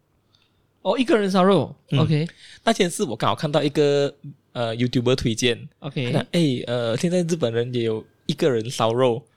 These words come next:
Speaker 2: 然后我讲，哈，一个人干刮？过，我就以为是没有人了。哇，结果是有人呢。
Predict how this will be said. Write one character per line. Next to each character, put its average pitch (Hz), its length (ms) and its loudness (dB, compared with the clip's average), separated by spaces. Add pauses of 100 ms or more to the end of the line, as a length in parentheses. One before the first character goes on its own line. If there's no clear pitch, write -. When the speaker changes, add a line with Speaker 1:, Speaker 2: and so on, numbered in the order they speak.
(360)
Speaker 2:
然 - 40 -6
后 156 60 2
我 165 60 0
讲， 143 80 -2
哈， 120 360 -6 (300)
一 - 40 -4
个 170 180 0
人 127 220 0 (100)
干 131 260 -4
刮？ 107 360 0 (460)
过， 185 200 0
我 135 80 2
就 143 120 2
以 135 160 2
为 113 100 2
是 165 100 0
没 143 140 0
有 110 140 0
人 107 240 -2
了。 - 80 -12 (160)
哇， 147 280 -2
结 185 140 2
果 127 140 -2
是 - 220 2
有 120 200 2
人 110 240 2
呢。 127 80 4